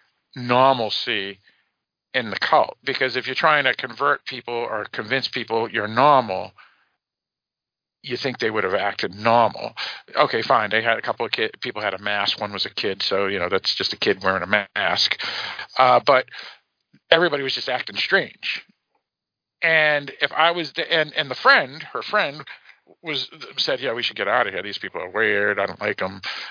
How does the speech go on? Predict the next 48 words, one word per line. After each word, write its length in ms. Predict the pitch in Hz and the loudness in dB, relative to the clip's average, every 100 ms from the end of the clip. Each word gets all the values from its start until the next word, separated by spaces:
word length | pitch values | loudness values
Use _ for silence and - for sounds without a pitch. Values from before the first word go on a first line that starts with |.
| - | -6
and 100 | 123 | 4
all 180 | 113 117 | 6 8
that. 280 | 151 98 - | 6 4 0
So 280 | 139 123 - - - - | 0 -2 -6 -18 -16 -2
her 220 | 170 185 | 6 6
character, 500 | 190 143 113 107 117 | 6 4 2 2 -2
the 80 | 101 | -4
friend, 340 | - 156 113 98 | -2 0 0 0
Deb, 280 | 123 131 | 0 2
I 80 | 131 | 0
think 160 | 135 135 | -4 -6
it 40 | |
was, 220 | 139 139 - - - - | -4 -4 -6 -12 -14 -10
was 120 | 123 | -6
the 80 | 131 | -2
only 220 | 131 160 | 2 2
character 480 | 143 143 139 135 120 | 2 4 4 4 0
that 240 | 110 107 - _ _ 113 | 0 0 -2 _ _ -6
acted 560 | 110 - 113 107 107 - _ _ | -4 -6 -8 -10 -10 -20 _ _
normal. 380 | 117 139 135 92 | 2 4 4 2
Obviously, 580 | 120 139 135 147 131 113 - - | 2 2 0 -2 -4 -6 -16 -2
our 160 | 120 127 | 0 2
lead 220 | 139 135 | 2 4
actress, 400 | 151 147 - 131 | 6 4 -2 -4
she 180 | - 143 | -4 -4
was 140 | 131 | -6
staying 340 | - 135 123 117 | -4 -4 -4 -4
there 180 | 117 | -4
because 180 | 107 110 | -4 -4
her 80 | 101 | 0
husband 400 | - 170 131 113 - 110 - _ _ - | 4 4 2 -6 -12 -20 -20 _ _ -14
was 120 | 107 107 | -10 -4
there, 260 | 104 107 | 0 0
and 100 | 110 | -2
so 120 | 113 107 | -2 -2
she, 480 | - 113 113 107 101 | -2 -4 -6 -6 -6
you 80 | 113 | -2
know, 80 | 101 | -2
was 100 | 101 | 2
trying 220 | 110 104 | 4 4
to 140 | 98 - | 2 0
get 100 | - 113 | -4 2
him 100 | 107 | 4
out 180 | 139 | 4
of 40 | 117 | 4
there. 120 | 113 - | -2 2
But 160 | 120 - - - - - - _ _ _ _ _ | 2 2 -12 -18 -18 -20 -20 _ _ _ _ _
I, 160 | - | 0